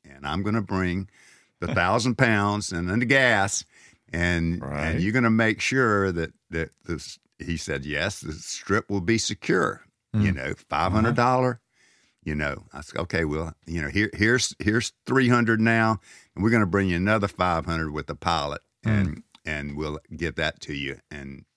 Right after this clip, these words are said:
Speaker 1: it, everything's secure."
Speaker 2: Right, right.
Speaker 1: So it wa-,
Speaker 2: That's the
Speaker 1: it was
Speaker 2: way it
Speaker 1: all,
Speaker 2: works.
Speaker 1: it, it's all works, you know.
Speaker 2: That's the way
Speaker 1: And,
Speaker 2: it works,
Speaker 1: um,
Speaker 2: man.
Speaker 1: got back with Gabby. She said, "Okay, let's, let's, let's go back. You know,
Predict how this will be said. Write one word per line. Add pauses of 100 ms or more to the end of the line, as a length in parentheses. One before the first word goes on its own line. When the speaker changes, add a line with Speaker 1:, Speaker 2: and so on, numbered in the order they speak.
(120)
Speaker 1:
it,
everything's
secure."
Speaker 2:
Right, (600)
right. (160)
Speaker 1:
So
it
wa-,
Speaker 2:
That's
the
Speaker 1:
it
was
Speaker 2:
way
it
Speaker 1:
all,
Speaker 2:
works.
Speaker 1:
it, (100)
it's
all
works,
you
know. (120)
Speaker 2:
That's
the
way
Speaker 1:
And,
Speaker 2:
it
works,
Speaker 1:
um,
Speaker 2:
man. (300)
Speaker 1:
got
back
with
Gabby.
She
said,
"Okay,
let's,
let's, (140)
let's
go
back. (260)
You
know,